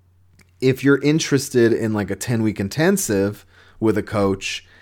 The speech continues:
it might involve other ways of communicating. Um, so for me, I have a course. It's a video and written-based course that goes alongside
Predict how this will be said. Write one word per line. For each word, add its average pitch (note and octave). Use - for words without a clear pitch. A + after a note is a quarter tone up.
it A2+
might A2+
involve G#2+
other A#2
ways G#2+
of F2+
communicating. A2
Um, G2+
so A2
for G#2
me, E3
I A#2+
have A2
a A2
course. -
It's -
a A2
video A#2+
and A#2
written-based A#2
course -
that G#2
goes A2+
alongside A#2